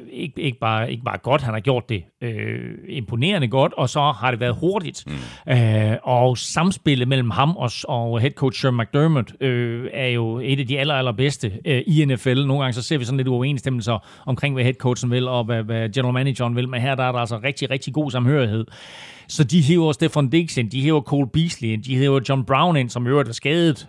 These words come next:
Speaker 1: øh, så det her, det bliver et endnu giftigere, øh, Bills-angreb, når han kommer tilbage. Øh, de har forstærket den offensive linje, hiver Mitch Morse ind, øh, sendt, dygtig center fra Kansas City, et cetera, et cetera.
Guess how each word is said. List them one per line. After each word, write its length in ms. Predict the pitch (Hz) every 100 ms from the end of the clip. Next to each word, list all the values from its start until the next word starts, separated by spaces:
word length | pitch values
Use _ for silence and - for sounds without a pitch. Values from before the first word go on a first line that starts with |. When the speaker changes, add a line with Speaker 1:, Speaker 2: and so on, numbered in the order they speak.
| -
Speaker 1:
øh, 540 | 131 123 117 117 113
så 340 | 113 - - 127
det 180 | 131 127
her, 100 | 123
det 120 | 117
bliver 140 | 127
et 60 | 117
endnu 200 | 170 180
giftigere, 460 | 117 135 - 120 107 -
øh, 160 | 139 123
Bills-angreb, 680 | 131 151 131 139 123 123 113
når 60 |
han 180 | 107 147
kommer 240 | 147 131 120
tilbage. 440 | 117 113 120 117 - - - - -
Øh, 160 | 123
de 140 | 107 170
har 60 |
forstærket 460 | 135 131 151 165 127
den 80 | 123
offensive 480 | 147 139 - 135
linje, 240 | 120 147 147
hiver 220 | 117 123
Mitch 260 | 120 117 127
Morse 380 | 123 143 -
ind, 160 | 131 131
øh, 920 | 120 117 120 120 123 131 113 123 117
sendt, 420 | 120 160 147 131 151
dygtig 240 | 143 127
center 300 | - 147 131
fra 120 | 131
Kansas 380 | - 135 131 131
City, 260 | - 143 139
et 160 | 151
cetera, 220 | - 170 156
et 80 | -
cetera. 340 | 156 123